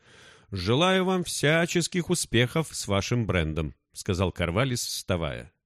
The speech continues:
В последний момент он, как будто спохватившись, сгрёб вещи Ричарда и пошёл прочь, не пожав Эллу Шепарду руки. Путь к двери проходил мимо ряда барных табуретов.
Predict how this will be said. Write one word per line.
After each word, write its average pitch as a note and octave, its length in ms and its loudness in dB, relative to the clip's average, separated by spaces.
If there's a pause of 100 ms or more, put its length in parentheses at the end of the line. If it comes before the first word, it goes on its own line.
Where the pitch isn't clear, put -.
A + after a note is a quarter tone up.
(320)
В - 60 -20
последний A2 500 0
момент B2 460 2
он, B2+ 100 2
как A#2 260 0
будто A#2 360 -2
спохватившись, - 1200 -2
сгрёб A#2+ 480 2
вещи D#3+ 340 2
Ричарда A#2+ 540 2
и - 160 -2
пошёл C#3 400 0
прочь, - 520 0
не G2 160 0
пожав F#2+ 460 -2
Эллу F#2+ 220 2
Шепарду G2 440 0
руки. G2+ 380 -4 (480)
Путь D#3+ 220 2
к D3+ 40 -8
двери F3 300 0
проходил E3 540 2
мимо D#3 260 4
ряда D3 300 2
барных B2+ 400 2
табуретов. F#2+ 600 2